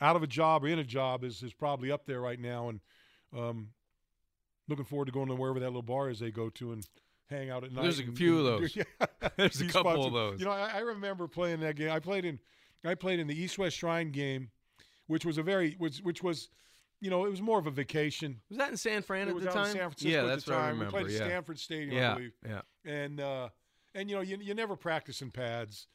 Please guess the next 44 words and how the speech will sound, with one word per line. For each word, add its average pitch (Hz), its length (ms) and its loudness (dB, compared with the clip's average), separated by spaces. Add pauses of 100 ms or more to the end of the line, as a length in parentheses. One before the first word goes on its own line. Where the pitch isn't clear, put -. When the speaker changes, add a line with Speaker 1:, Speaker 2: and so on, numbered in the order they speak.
(340)
Speaker 1:
You're 175 120 0
just 185 160 -4
out 170 140 0
there 160 80 -4
in 143 60 -4
shorts 160 320 -4
and 143 120 -8
T-shirts, 139 640 -4
and 147 140 -8
you're 156 100 -6
gonna 147 140 -6 (360)
walkthroughs 147 640 4
and 143 100 0
everything. 131 240 4
Speaker 2:
Right. 110 80 6
Speaker 1:
And 147 140 0
it 175 80 0
was 185 160 0
more, 190 400 4 (300)
it 175 80 2
was 170 140 2
more 185 380 6
events, 147 580 -2
you 151 80 -4
know, 143 180 0
banquets 143 840 -2
and, 131 220 -6 (400)
you 139 80 -4
know, 131 40 -2
going 151 180 -2
to - 20 -2
the 139 80 2
hospitals 143 680 0
and 143 120 -6
doing 147 160 -4
stuff - 300 -2
like 139 200 0
that. 135 340 4 (560)
And 151 140 0
then, 160 200 2
and 165 140 -2
then 196 100 2
you 190 100 -2
go, 170 420 2